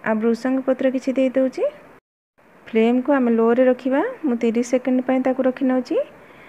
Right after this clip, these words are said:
ଆଉ ଏବେ ମୁଁ ଦୁଇଟା ପାଚିଲା ଲଙ୍କା ଦେଇ ଦେଉଛି। ଏବେ ହେଇଗଲା, ଆମର ଗ୍ୟାସ୍ ଅଫ୍ କରି ନେବା।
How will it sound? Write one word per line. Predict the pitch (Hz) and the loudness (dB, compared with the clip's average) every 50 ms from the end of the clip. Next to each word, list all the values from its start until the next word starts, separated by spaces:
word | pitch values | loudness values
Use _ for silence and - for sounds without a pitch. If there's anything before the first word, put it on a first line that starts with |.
| - - - - - - - - - - - | -20 -20 -20 -20 -20 -20 -20 -20 -20 -12 -6
ଆଉ | - 226 226 226 233 | -2 0 2 2 2
ଏବେ | 233 220 247 233 | 2 2 2 2
ମୁଁ | 240 240 233 | 2 2 2
ଦୁଇଟା | 220 226 233 226 240 | 2 0 0 0 0
ପାଚିଲା | 233 - 226 220 - 254 247 262 262 | 0 0 0 0 0 0 2 2 2
ଲଙ୍କା | 262 254 247 269 262 | 2 2 2 2 2
ଦେଇ | 240 262 262 247 | 4 4 4 4
ଦେଉଛି। | 262 262 262 254 - 311 480 571 - - - - - 302 302 | 4 4 2 2 0 -2 -2 -4 -4 -8 -16 -18 -12 -6 -4
ଏବେ | 208 214 208 226 233 | -4 -2 0 0 0
ହେଇଗଲା, | 240 226 220 240 247 269 269 311 | 0 2 2 2 2 2 2 2
ଆମର | 320 320 277 254 233 | 2 2 2 0 0
ଗ୍ୟାସ୍ | 214 233 220 214 220 - 247 | 0 2 0 0 0 0 -2
ଅଫ୍ | 240 240 - | -4 -2 -2
କରି | 262 254 254 | -2 0 0
ନେବା। | 254 254 254 277 339 | 0 0 0 0 0